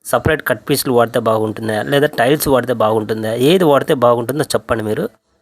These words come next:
ఇక్కడ వాడినది వచ్చి లపోత్ర వాడినారు. లపోత్ర వాడడం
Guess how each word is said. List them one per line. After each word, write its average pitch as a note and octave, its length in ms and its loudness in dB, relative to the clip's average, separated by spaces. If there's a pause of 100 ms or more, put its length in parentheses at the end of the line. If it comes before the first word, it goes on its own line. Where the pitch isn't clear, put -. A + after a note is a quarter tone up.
(240)
ఇక్కడ - 320 -2
వాడినది C3 420 2
వచ్చి A#3 360 -6
లపోత్ర A#2+ 500 0
వాడినారు. A2 500 0 (520)
లపోత్ర F3 440 2
వాడడం C#3 600 2